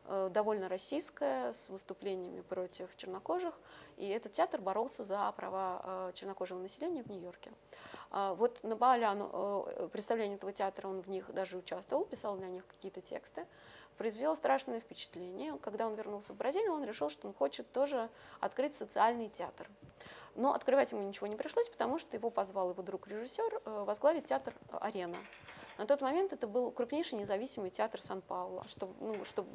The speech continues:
пони-, мы понимали, да, Сан-Паулу — это город, м, сравнимый с нынешней Москвой, огромный мегаполис, в котором очень плохо с культурой.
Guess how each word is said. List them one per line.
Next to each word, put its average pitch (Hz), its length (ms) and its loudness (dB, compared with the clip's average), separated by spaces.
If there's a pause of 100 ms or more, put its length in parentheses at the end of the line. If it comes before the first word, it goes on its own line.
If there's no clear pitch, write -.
пони-, 202 140 -2
мы 214 120 2
понимали, 302 400 2
да, 247 160 2
Сан-Паулу — 226 540 4
это 180 120 -10
город, 196 300 2 (180)
м, 190 240 -6
сравнимый 196 400 0
с 190 80 -8
нынешней 202 320 -6
Москвой, 359 440 -2 (320)
огромный 196 420 4
мегаполис, 196 540 2
в - 20 -10
котором 208 380 0
очень 226 240 2
плохо 190 240 0
с - 40 -12
культурой. 349 460 2